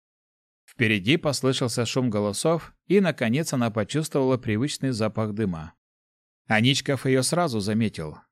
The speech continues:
Некромант как-никак. Потому, потушив сигарету, поспешил к ней мимо остальных офицеров.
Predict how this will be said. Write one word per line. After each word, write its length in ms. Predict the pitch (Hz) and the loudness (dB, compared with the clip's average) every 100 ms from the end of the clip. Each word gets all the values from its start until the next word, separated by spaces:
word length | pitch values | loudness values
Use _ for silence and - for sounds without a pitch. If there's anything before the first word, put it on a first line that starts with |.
| _ - | _ -4
Некромант 640 | 101 - 107 120 160 131 | -4 0 0 2 0 0
как-никак. 680 | - 90 101 - 80 - _ _ _ _ - | -6 -4 -4 -4 -8 -8 _ _ _ _ 0
Потому, 400 | 110 101 101 190 | 0 2 4 4
потушив 500 | 156 123 117 151 156 | 4 0 0 0 0
сигарету, 580 | - 107 101 151 180 151 | 0 2 2 2 0 -2
поспешил 640 | - 123 - 123 - 151 | -2 -2 -2 -2 0 -2
к 100 | - | 0
ней 180 | 160 165 | -2 0
мимо 280 | 123 117 110 | 2 4 2
остальных 500 | - 104 104 127 120 | 0 0 0 0 -4
офицеров. 680 | 131 127 127 90 78 - | -4 -4 -2 -2 -6 -12